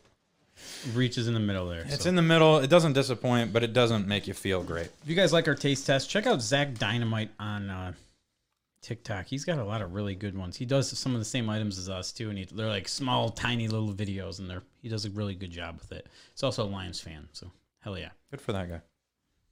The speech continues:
Speaker 2: Well, Mark, that was the taste test of the week. That was great. Thank you so much for picking those up for us.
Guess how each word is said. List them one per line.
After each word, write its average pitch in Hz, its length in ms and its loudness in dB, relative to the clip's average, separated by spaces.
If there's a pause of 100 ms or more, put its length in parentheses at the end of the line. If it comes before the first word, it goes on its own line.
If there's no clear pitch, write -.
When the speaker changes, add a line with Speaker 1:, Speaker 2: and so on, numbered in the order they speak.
(680)
Speaker 2:
Well, 156 120 6
Mark, 104 220 4 (1160)
that 143 100 4
was 127 100 2
the 113 80 -6
taste 117 220 0
test 110 180 0
of 101 60 -6
the 98 60 -2
week. 104 160 0
That 113 100 2
was 113 100 -2
great. 95 300 -2 (240)
Thank 117 160 -4
you 98 80 -4
so 95 160 -4
much 92 200 -4
for - 100 -20
picking 87 200 -6
those 85 160 -6
up - 160 -10
for - 160 -14
us. - 160 -20